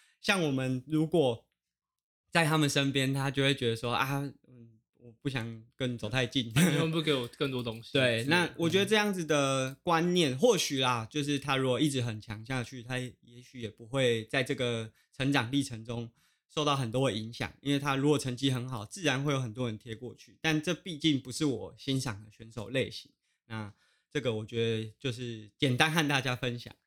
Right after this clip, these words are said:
Speaker 1: 那志祥呢？
Speaker 2: 我，其实我接触选手超多啦，超级多。那其实从很弱变很强，很强变很弱都有。
Speaker 1: <laughs>
Speaker 2: 对，对，对，就变，从变瘦变胖的，<laughs> 都有。那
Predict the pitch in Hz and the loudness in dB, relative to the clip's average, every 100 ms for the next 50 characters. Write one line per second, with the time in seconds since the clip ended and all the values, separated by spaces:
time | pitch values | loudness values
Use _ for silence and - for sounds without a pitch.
0 | _ - 165 226 165 127 127 139 147 _ | _ -4 0 2 2 0 0 -2 -2 _
1 | _ _ _ _ _ 156 151 147 139 - | _ _ _ _ _ 4 4 2 0 0
2 | 254 - 170 180 196 175 151 127 - 131 | 0 2 2 2 2 0 -2 -4 -4 -2
3 | 123 123 113 107 104 - _ _ _ _ | -2 -4 -10 -8 -10 -12 _ _ _ _
4 | - 123 110 104 110 123 127 117 110 113 | -6 -6 -6 -16 -8 -2 0 0 -4 -10
5 | _ - 135 135 135 139 _ _ - 151 | _ -8 -2 0 -2 -4 _ _ -4 -2
6 | 151 131 147 156 160 139 113 - 107 107 | 0 0 0 2 2 0 -6 -10 -12 -12
7 | 117 120 135 110 110 120 - - - - | -10 -2 -2 -4 -18 -20 -20 -20 -20 -8
8 | - 165 - 127 120 113 110 120 123 117 | 0 2 2 2 2 0 -6 -6 -6 -2
9 | 135 123 _ - 135 131 147 139 160 135 | -2 -2 _ -8 -8 -2 -2 0 0 0
10 | 143 131 - 127 113 113 - 190 214 - | -2 -4 -4 -6 -4 -4 2 4 4 4
11 | 180 175 160 139 - _ _ _ _ _ | 4 2 0 -2 -6 _ _ _ _ _
12 | 185 165 151 139 | 0 2 2 0